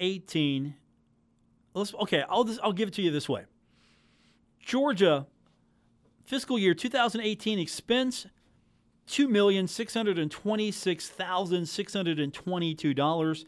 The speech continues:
A percentage change from two thousand thirteen to eighteen of three hundred and fifty-one point seven percent.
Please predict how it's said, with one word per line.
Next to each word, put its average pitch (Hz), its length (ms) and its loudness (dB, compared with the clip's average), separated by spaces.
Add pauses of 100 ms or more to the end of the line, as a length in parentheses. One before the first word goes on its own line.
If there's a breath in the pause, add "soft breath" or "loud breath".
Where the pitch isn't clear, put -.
(440 loud breath)
A 127 60 -10
percentage 220 540 -2
change 196 380 -2
from 151 120 -6
two 185 180 -6
thousand 170 320 -2
thirteen 165 400 -4
to 151 80 -4
eighteen 156 460 -4
of 127 100 -6
three 214 240 0
hundred 185 260 2
and 120 160 -2
fifty-one 170 680 -2
point 143 280 -2
seven 135 400 -2
percent. 110 680 -10